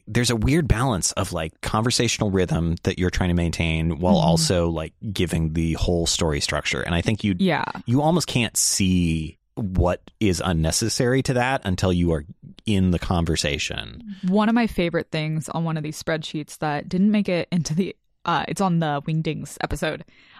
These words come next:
Speaker 2: Um, <laughs> it is a copy pasta of a toucan, and it says, "La Toucan has arrived."
Speaker 1: <laughs>
Speaker 2: And I, I know I was looking up copy pastas when doing the research for the episode, and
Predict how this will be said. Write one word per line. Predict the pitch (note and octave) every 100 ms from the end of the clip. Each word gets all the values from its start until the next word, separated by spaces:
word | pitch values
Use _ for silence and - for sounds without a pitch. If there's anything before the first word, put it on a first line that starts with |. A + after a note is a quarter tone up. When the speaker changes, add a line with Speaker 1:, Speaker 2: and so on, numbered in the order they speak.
| _ -
Speaker 2:
Um, | G3 F3+ F3 D#3+ D3+ -
<laughs> | -
it | G#3+ C4+ B3+ G3+ A#3
is | A3+ G#3+ F#3 -
a | F#3+ F#3+ F#3 F3+ G3 _ _
copy | - F3 F#3 G#3+
pasta | - A3 A3 - B3+ C4+ C#4 - _ _ _ -
of | F#3+ F3+
a | - F3
toucan, | - G#3+ G3 D#3+ D#3+ C#2 D2 E2+ _ -
and | F#3
it | F3+ F3
says, | G#3+ F#3
"La | F#3+ G#3+ F#3
Toucan | - A#3 G3 G3+ E3+
has | E3+ E3
arrived." | D3+ D#3 D#3+ - - - - - C5
Speaker 1:
<laughs> | B4+ G5 - F#5
Speaker 2:
And | - A3+ A#3 - -
I, | - A#3 A3 - -
I | A3+
know | A#3+ A#3 A3+ A#3 B3+
I | - A#3+
was | A#3+
looking | G#3 G#3+ G3+
up | F#3
copy | - F3 F#3+
pastas | F3 E3+ F#3 E3
when | F#3
doing | F3 E3 E3+
the | D#3
research | D#3 D3+ E3 F3+
for | G#3
the | F#3+ F#3+
episode, | F3+ G#3+ - A3 A3+ A#3+ B3
and | - G3+ A3+